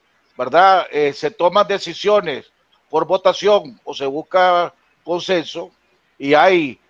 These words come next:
varias organizaciones de jóvenes ahí, ¿cuántas veces las organizaciones de jóvenes han pedido que se vaya a un paro? ¿O cuántas veces las organizaciones de jóvenes han pedido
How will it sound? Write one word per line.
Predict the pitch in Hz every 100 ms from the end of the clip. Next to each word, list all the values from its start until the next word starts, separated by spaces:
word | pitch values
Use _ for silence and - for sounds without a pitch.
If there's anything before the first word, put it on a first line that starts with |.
| _
varias | 113 156 196 196
organizaciones | 170 147 151 131 139 160 180 175
de |
jóvenes | 139 185 190 160 131
ahí, | 143 131 135 160 _ _ _ _ _ _
¿cuántas | - 139 185 202 196
veces | 156 202 196 185 170 147 _ _ -
las | 156
organizaciones | 156 151 147 139 143 160 185
de | 190
jóvenes | 165 185 202 190 175 - _ _ _
han | - 180 175
pedido | 185 165 190 196 -
que | 160
se | 156
vaya | 156 175
a | 175
un | 175
paro? | 180 208 196 113 _ _ _ _ _
¿O | 143
cuántas | - 170 185 190
veces | 170 196 190 190
las | 180
organizaciones | 170 165 143 151 175 185
de | 185
jóvenes | 175 196 202 190 170 _ _ _
han | 151 175
pedido | 180 180 175 196 202 190 156